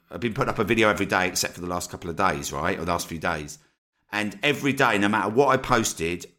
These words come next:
I li-, I literally just put some music and I just looked at the camera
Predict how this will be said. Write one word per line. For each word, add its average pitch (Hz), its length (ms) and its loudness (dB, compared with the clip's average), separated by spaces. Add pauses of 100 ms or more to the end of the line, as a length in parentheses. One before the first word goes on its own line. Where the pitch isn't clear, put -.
(340)
I 113 60 0
li-, 143 140 0
I 135 100 2
literally 175 440 2
just 127 240 -2
put - 160 0
some 120 180 2
music 110 360 2
and 104 100 -2
I 101 60 0
just 90 180 -4
looked 107 240 -4
at 87 60 -8
the 98 80 -8
camera 95 580 -4